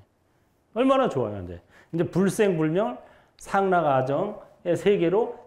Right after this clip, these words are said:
진입하게 된 거예요. 마하반야 바라밀의 세계로 입문하게 된 거예요. 관찰자가 진짜 나라면서 이 관찰자는 크고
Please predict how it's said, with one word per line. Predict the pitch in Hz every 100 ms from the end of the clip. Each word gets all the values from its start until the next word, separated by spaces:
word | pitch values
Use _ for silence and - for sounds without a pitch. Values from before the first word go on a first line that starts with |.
| -
진입하게 | - 196 190 - 127
된 | 98 87
거예요. | 78 78 _ _ _ _ _ _
마하반야 | 107 151 170 156 143 160 262 311 - - _ -
바라밀의 | - 143 143 127 113
세계로 | 98 85 85 - _ _ _ -
입문하게 | 160 185 202 170 175
된 | 190 113
거예요. | 95 95 92 _ - -
관찰자가 | - 202 254 247 247 240
진짜 | 214 190 226
나라면서 | 185 170 165 156 - 160 156 156 175 - - - -
이 | 220
관찰자는 | 190 220 226 226 226 233 -
크고 | - 247 262 185 - -